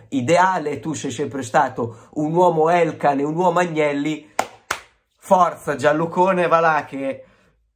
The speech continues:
dai, ci devi togliere dalle grane, io confido in te, soprattutto cazzo per i ruoli che ricopri, perché porca puttana, ad avercene, ecco, quello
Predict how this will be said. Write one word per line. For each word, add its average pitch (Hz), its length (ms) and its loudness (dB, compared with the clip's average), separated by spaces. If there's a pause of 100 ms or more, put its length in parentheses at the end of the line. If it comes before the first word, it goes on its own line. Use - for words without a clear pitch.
(200)
dai, 127 640 -2
ci - 180 -12
devi 196 300 -4
togliere 196 480 0
dalle 180 240 2
grane, 135 500 0
io 170 600 -4 (120)
confido 180 1080 -4 (160)
in 175 220 -6
te, 120 300 -4
soprattutto 143 560 -8
cazzo 139 300 -6
per 131 160 -10
i 139 60 -4
ruoli 139 360 0
che 135 140 -10
ricopri, 135 500 0
perché 127 320 -4 (400)
porca 143 300 -2
puttana, 143 460 0
ad 127 100 0
avercene, 139 800 -2
ecco, 131 340 -4
quello 143 500 -2